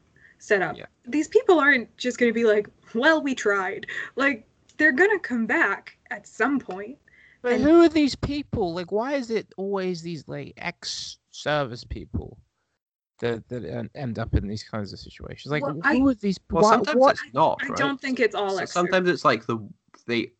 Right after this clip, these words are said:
Speaker 2: wanna be hard men who think they could have served but didn't actually, who, like,
Speaker 3: Yeah, I'd cer-, certainly,
Speaker 2: play
Speaker 3: but those
Speaker 2: pretend.
Speaker 3: people are, are more likely to serve.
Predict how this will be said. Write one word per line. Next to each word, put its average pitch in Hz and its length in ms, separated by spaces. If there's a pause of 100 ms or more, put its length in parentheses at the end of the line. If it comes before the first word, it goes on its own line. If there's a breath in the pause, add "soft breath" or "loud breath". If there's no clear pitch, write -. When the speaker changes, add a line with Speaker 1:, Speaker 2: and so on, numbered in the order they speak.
Speaker 2:
wanna 120 320
be 143 120
hard 143 320
men 147 220
who 110 140
think - 480
they 131 120
could 139 200
have 143 100
served 143 420
but 110 100
didn't 110 160
actually, 139 600 (680)
who, 113 140
like, - 180
Speaker 3:
Yeah, 202 140
I'd 214 120
cer-, 226 180
certainly, 180 480
Speaker 2:
play 120 120
Speaker 3:
but 151 120
those 202 300
Speaker 2:
pretend. 135 140
Speaker 3:
people 156 440
are, 123 260 (420)
are 123 160
more 135 340
likely 120 560
to 85 140
serve. - 580